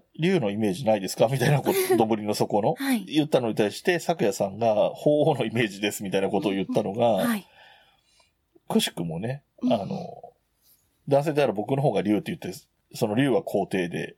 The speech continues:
Speaker 1: 女性のさくやさんが言った鳳凰が皇后を表してるっていう、
Speaker 2: <laughs>
Speaker 1: たまたまなんですけど、
Speaker 2: はい。
Speaker 1: あー、なんか面白いことになったな、なんて思ったり。
Speaker 2: です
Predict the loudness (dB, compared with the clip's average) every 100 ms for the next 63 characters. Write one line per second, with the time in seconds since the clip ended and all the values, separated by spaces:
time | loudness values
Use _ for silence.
0 | _ -2 0 0 -2 0 -2 0 -4 -6
1 | -6 -4 2 2 2 2 -2 -2 -6 0
2 | 0 2 -2 0 -2 0 0 -2 -6 -10
3 | -12 -10 -2 0 6 6 6 -4 -4 -16
4 | -20 _ _ _ _ _ _ _ 2 4
5 | 4 2 2 0 -4 -12 -12 -4 4 4
6 | 4 2 2 -2 0 -2 0 -2 -2 -4
7 | -2 -2 2 2 2 -4 -10 -14 -14 _
8 | -20 -20 _ _ _ -20 -18 -18